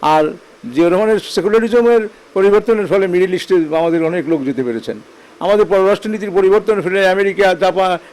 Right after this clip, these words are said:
জার্মান বহু লোক আমাদের ছেলেরা চলে গেছে। আজকে সমস্ত জায়গায় দুটো বিষয় আমি খুব ম-, মনে করব যে গার্মেন্টস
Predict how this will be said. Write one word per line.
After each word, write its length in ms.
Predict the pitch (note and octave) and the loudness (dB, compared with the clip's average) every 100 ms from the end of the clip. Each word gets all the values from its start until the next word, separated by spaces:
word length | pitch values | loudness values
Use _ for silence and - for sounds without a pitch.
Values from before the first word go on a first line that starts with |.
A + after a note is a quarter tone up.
| - | -4
জার্মান 440 | E3+ F#3+ F#3+ F#3 F3 | -2 0 -2 -2 -2
বহু 200 | F3+ A3 | 0 2
লোক 240 | G#3 E3+ | 0 2
আমাদের 280 | F3+ E3+ D#3+ | -2 -2 -4
ছেলেরা 300 | E3 D#3+ D#3 | -2 -2 -2
চলে 240 | D#3+ C#3+ | -2 -2
গেছে। 260 | B2 A#2+ A#2+ - - - | -4 -6 -12 -14 -20 -8
আজকে 300 | - - G#3 G3+ | -6 -2 -2 0
সমস্ত 380 | G3 G#3 - | -4 -4 -4
জায়গায় 360 | B3 F#3+ F3+ D#3+ | -2 2 2 2
দুটো 220 | D#3+ G#3+ | 0 -4
বিষয় 320 | F3 E3+ F3+ | -4 -2 -2
আমি 140 | E3+ D#3+ | -2 -2
খুব 180 | D#3+ C#3+ | -4 -4
ম-, 200 | C#3 C#3+ - - C#3+ | -8 -10 -12 -12 -4
মনে 160 | E3 | -2
করব 300 | D#3+ C#3+ C#3+ | 0 0 0
যে 140 | D3+ C3 | 0 0
গার্মেন্টস 640 | D3+ D#3+ F#3 A3 A3 | 0 0 0 -4 -6